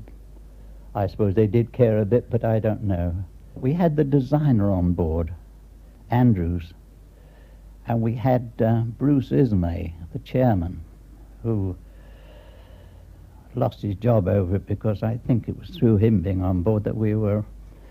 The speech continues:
out to break that record. Then, uh, things began to happen, and, uh,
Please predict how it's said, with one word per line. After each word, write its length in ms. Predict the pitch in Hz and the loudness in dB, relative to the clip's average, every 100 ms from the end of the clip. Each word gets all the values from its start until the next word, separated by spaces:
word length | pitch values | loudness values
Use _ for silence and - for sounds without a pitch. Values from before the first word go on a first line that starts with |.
| - - - - - | -20 -20 -20 -8 0
out 260 | 117 - | 2 2
to 100 | - | 0
break 380 | 110 - 135 - | 0 6 4 4
that 160 | 127 123 - 117 - - | -2 -2 -8 -14 -14 -8
record. 580 | 139 131 - 95 95 98 - - - - - - - - - - - - - - - - - | -2 -2 0 -2 -2 -4 -12 -20 -20 -20 -20 -20 -20 -20 -20 -20 -20 -20 -20 -20 -20 -20 -4
Then, 360 | 165 175 175 160 | 2 4 4 6
uh, 300 | 151 139 - - - - - - - - - - - - | 4 2 -2 -16 -20 -20 -20 -20 -20 -20 -20 -20 -4 4
things 260 | 156 131 | 4 4
began 400 | 104 113 107 104 | 2 0 2 2
to 60 | 92 | 0
happen, 440 | 87 101 90 92 - - - - - - - - - - - - | -2 -4 -6 -8 -10 -18 -20 -20 -20 -20 -20 -20 -20 -20 -20 -10
and, 460 | 107 95 95 101 101 | -4 -2 0 0 0
uh, 360 | 95 92 92 | 0 0 0